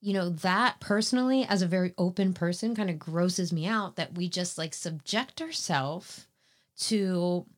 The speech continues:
accepting these, um, biases that we didn't agree to. They were just put into us, not really even put into us. They were just given, uh, we were,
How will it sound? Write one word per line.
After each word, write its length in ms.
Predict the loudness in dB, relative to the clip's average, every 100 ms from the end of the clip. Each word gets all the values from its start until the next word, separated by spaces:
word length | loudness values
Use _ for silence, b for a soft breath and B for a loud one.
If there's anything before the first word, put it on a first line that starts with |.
| _ _ _ _ _ -8
accepting 720 | -6 -2 0 0 0 2 4
these, 460 | 2 0 -2 -6 -12 _ _ _ _ _ _ _ _ _ _ _
um, 600 | -4 -2 0 0 -2 -4 -4
biases 640 | 0 2 2 0 0 0
that 180 | -2 -2
we 120 | -2
didn't 440 | 0 2 4 2 0
agree 360 | -2 0 0
to. 240 | 0 -2 0
They 100 | 0
were 120 | -2
just 260 | -4 -6 -6
put 260 | -2 -2 -2
into 480 | -2 0 0 0 2
us, 360 | 4 2 -2 -10 B B B
not 160 | -4 2
really 240 | 4 4
even 160 | 2 0
put 160 | 0
into 280 | 0 0 0
us. 200 | -2 -4 B B B B
They 120 | 0
were 160 | 2 0
just 300 | 0 -2 -6 _ _ 0
given, 440 | 2 4 4 2 0
uh, 300 | 2 4 4
we 140 | 2 0
were, 120 | 0